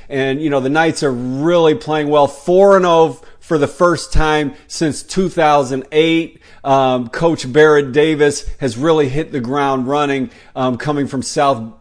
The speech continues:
Southeast Bullock High School. By the way, Southeast Bullock is the opponent this week for Grovetown. Grovetown will be the opponent for Evans in week seven. That will be the region opener for both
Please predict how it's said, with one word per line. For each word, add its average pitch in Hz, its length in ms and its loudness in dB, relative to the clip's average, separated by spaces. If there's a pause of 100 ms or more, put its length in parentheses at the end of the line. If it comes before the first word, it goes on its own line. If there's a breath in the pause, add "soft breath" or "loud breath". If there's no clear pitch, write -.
(160)
Southeast 147 540 0
Bullock 143 320 0
High 139 160 -2
School. 135 300 -6
By 143 220 0
the 139 80 -2
way, 139 180 0
Southeast 143 580 -2
Bullock 147 400 2 (240 loud breath)
is 156 500 -2 (160 soft breath)
the 143 460 0
opponent 156 640 -2
this 139 260 0
week 147 320 -2 (100)
for 131 300 -2
Grovetown. 131 880 0 (220 soft breath)
Grovetown 147 680 2
will 143 120 2
be 139 140 -2
the 139 140 0
opponent 151 580 -2
for - 240 -6
Evans 156 500 0
in 151 200 0
week 180 240 4
seven. 170 680 4 (280 loud breath)
That 196 300 4
will 175 160 4
be 180 200 4
the 147 160 2
region 165 400 2
opener 170 480 2
for - 180 -4
both 180 420 4